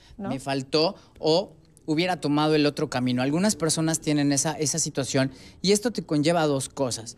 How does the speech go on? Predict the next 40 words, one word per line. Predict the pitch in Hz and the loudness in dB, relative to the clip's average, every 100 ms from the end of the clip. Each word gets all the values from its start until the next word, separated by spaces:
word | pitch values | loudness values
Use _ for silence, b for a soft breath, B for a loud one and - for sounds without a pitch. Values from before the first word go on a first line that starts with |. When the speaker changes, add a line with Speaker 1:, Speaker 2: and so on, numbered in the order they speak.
| - | -2
Speaker 1:
Sí. | 226 | 0
Speaker 2:
Si | 185 185 | 0 2
tú | 294 | 2
lo | 359 | 4
ves | 269 | 4
de | 240 | 4
manera | 220 165 175 180 | 2 2 2 0
positiva, | 143 - - 143 151 | -4 -4 -2 -2 -2
si | - - 156 156 - | -4 -4 -2 -6 -4
todo | - 233 285 | 2 4 4
lo | 262 | 2
que | 165 | 2
hiciste, | 143 - 160 147 - 156 160 - - | 2 2 0 -2 0 0 0 -6 -10
lo | 139 | -4
hiciste | 139 180 214 | -2 -2 -4
consciente | 208 151 139 - 151 143 165 | -2 0 2 2 0 2 0
de | |
esa | 143 175 | 0 0
decisión, | 143 117 113 - 120 110 139 b b b - | -2 -4 -4 -2 0 -2 -4 b b b -6
pues | 139 | -2
evidentemente | 156 160 185 190 190 160 175 165 B - - | 2 2 2 0 0 0 0 -4 B -20 -4
tú | 196 | 0
vas | 180 180 | 2 2
a | 190 | 0
saber | 180 202 151 156 - - - | -2 2 2 0 -8 -20 -8
que | - | -2
el | 156 | -2
resultado, | 143 - 131 147 143 135 - | -2 -4 -4 0 0 -2 -8
bueno | 117 135 147 156 | -4 0 2 2
o | 165 | 0
malo, | 175 160 151 175 | 2 2 0 -2
pues | - 123 - - - - | -10 -12 -14 -20 -20 -4
fue | 170 | -2
asumido | 170 - 190 175 165 | 0 -2 -2 -2 -2
con | 160 147 | -2 -2
una | 143 160 | 0 -2
decisión | 147 - - 139 143 | -2 -4 -4 -2 0
bien | 139 139 139 | 2 0 0
tomada. | 165 196 190 117 - - | -2 0 -2 -4 -10 -4
Speaker 1:
Claro. | 320 320 262 | 0 2 0